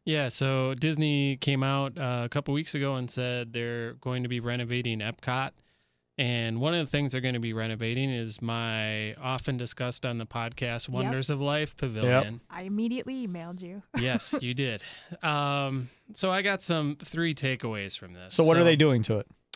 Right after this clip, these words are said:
Speaker 1: So they're totally basically knocking it down and rebuilding something else.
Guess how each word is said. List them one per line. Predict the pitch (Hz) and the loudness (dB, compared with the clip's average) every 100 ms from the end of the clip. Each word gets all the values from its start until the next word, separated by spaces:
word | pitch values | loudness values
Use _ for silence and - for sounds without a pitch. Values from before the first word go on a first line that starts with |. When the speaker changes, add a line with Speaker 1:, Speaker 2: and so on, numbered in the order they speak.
| - | -10
Speaker 1:
So | - 160 151 | -2 0 0
they're | 143 147 | 0 0
totally | - 151 165 165 160 151 151 147 | 0 0 2 2 2 2 2 0
basically | 135 127 139 135 135 139 131 131 | -2 -2 -2 -2 -2 0 0 -2
knocking | 123 131 135 139 | -2 -2 0 0
it | 127 | 0
down | 131 131 131 131 | 0 0 0 -2
and | 123 117 | -4 -4
rebuilding | 117 120 117 117 113 | -6 -4 -4 -4 -4
something | 113 107 110 95 | -6 -6 -6 -6
else. | 85 - - | -6 -10 -20